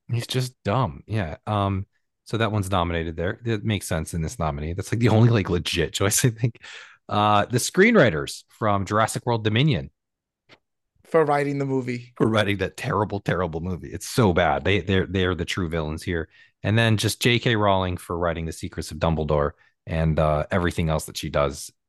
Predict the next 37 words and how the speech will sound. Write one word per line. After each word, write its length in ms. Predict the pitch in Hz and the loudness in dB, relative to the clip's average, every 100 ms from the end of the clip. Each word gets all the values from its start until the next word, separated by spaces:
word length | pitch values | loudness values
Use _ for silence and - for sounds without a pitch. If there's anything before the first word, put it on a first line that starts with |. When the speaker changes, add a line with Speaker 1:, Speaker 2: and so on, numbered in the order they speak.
| _ _ | _ _
Speaker 1:
in 220 | 90 80 80 | -2 -2 0
her 200 | 85 76 | -2 -2
Twitter 300 | 78 71 67 | -2 -4 -4
account. 320 | - - - | -8 -12 -6
So, 300 | 82 73 - _ _ - | -2 -2 -2 _ _ -2
um, 380 | 80 78 76 - _ _ _ _ _ _ - | 0 0 -4 -10 _ _ _ _ _ _ 0
who 280 | 113 190 | 6 6
do 60 | 220 | 8
we 80 | 240 | 6
think 140 | 214 | 6
is 80 | 185 | 4
the 80 | 165 | 6
worst 320 | 170 143 - | 6 4 2
out 140 | 90 | 0
of 40 | 76 | 0
these? 240 | 69 - _ _ _ _ _ _ _ _ _ _ _ - | -6 -12 _ _ _ _ _ _ _ _ _ _ _ -6
Speaker 2:
Can 80 | |
we 60 | 127 | 0
have 120 | 135 | 2
a 80 | 139 | 2
five-way 380 | - 131 131 120 | 4 4 4 -2
tie? 340 | 120 120 135 - _ _ _ _ _ _ _ _ _ _ _ - | 0 0 0 -6 _ _ _ _ _ _ _ _ _ _ _ 0
Speaker 1:
We 100 | 127 | 2
can't 140 | 139 | 4
have 100 | 110 | 4
a 40 | 80 | 2
five-way 260 | 85 73 | 2 0
tie. 160 | 69 - | -2 -4
We 120 | 90 | -4
can't 180 | - 101 | -2 0
do 120 | 92 | 2
that 100 | 87 | 4
every 220 | 78 71 67 | 4 0 -6
round. 240 | 90 - | -8 -14
Speaker 2:
So 160 | - - | -8 -4
Speaker 1:
So 120 | 78 | -2
Speaker 2:
rude. 340 | 104 87 - | -4 -6 -8